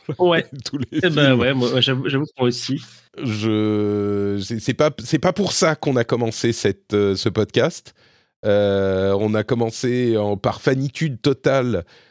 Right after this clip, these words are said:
Speaker 1: euh, au début de, des séries Disney plus. Et on aime bien dire du bien, mais on n'est pas aveugle. Et quand il y a rien de bien, ben, enfin, en tout cas pour nous. Après, peut-être que si vous vous aimez, euh, c'est cool. Mais,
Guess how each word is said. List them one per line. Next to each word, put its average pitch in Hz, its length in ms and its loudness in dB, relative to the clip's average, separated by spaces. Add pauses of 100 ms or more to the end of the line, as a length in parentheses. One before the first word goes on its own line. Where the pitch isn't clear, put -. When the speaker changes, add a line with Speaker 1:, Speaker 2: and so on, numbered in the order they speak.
(200)
Speaker 1:
euh, 85 760 0
au 107 160 -2
début 104 400 -4
de, 92 340 -2
des 87 180 -6
séries 95 280 -4
Disney 98 320 -4
plus. 156 420 -6 (920)
Et 110 140 4
on 113 140 0
aime 113 140 2
bien 190 200 0
dire 202 200 -4
du 113 120 -2
bien, 113 280 0
mais 95 140 -2
on 92 100 -4
n'est 95 120 -2
pas 104 180 0
aveugle. 120 420 -4 (440)
Et 110 580 0
quand 123 140 -2
il 120 80 -2
y 113 60 2
a 110 80 2
rien 113 200 0
de 107 60 -2
bien, 175 280 -2
ben, 101 420 -2
enfin, 95 200 0
en 85 140 -8
tout 82 100 -8
cas - 140 0
pour 123 160 0
nous. 165 160 2
Après, 92 240 -4
peut-être 104 280 -2
que 101 100 0
si - 160 -8
vous 101 140 -2
vous 92 220 -2
aimez, 98 340 0
euh, 82 200 -2
c'est 92 160 -6
cool. 196 260 -2
Mais, 87 220 -2